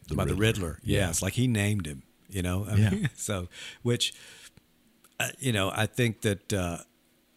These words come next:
Speaker 2: I think that's fine. I don't have a problem with that, but I think that's, I think that's, that's good. I mean, but he never, nobody ever called him that,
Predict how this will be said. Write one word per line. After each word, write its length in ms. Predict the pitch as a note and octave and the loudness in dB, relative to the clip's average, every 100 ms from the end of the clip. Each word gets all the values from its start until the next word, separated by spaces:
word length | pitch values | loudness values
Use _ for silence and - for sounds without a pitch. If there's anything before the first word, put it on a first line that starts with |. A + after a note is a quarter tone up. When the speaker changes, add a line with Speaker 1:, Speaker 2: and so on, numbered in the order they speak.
| _ - | _ -4
Speaker 2:
I 100 | G2+ | 0
think 200 | A#2+ - | 0 0
that's 220 | G2 - | 0 2
fine. 340 | F#2+ F#2 G2+ | 2 2 0
I 40 | G2 | 0
don't 100 | F#2 | 0
have 120 | F#2 | -2
a 20 | |
problem 220 | - F2 | -2 -2
with 100 | F2+ - | -2 -4
that, 200 | F#2+ E2 | -4 -2
but 120 | F2 | -4
I 60 | |
think 220 | E2+ F#2 - | -2 -4 -4
that's, 380 | E2 - - - | -6 -4 -8 -6
I 60 | F#2+ | -6
think 200 | F#2+ F2 | -6 -6
that's, 360 | E2+ - - | -6 -4 -6
that's 220 | - F2+ - | -6 -8 -4
good. 400 | F#2 F2+ F2 - | -2 -2 -2 -6
I 40 | F#2+ | -2
mean, 160 | F#2 | -2
but 120 | F#2 | 0
he 80 | F#2+ | 0
never, 280 | A#2 B2+ A2 | 0 0 -2
nobody 320 | A2 A2+ A2 G2 | 0 0 2 0
ever 140 | E2 | -2
called 340 | - B2 A#2+ | -4 -2 -2
him 120 | E2+ C#2+ | -2 -6
that, 240 | C#2 C2 | -10 -14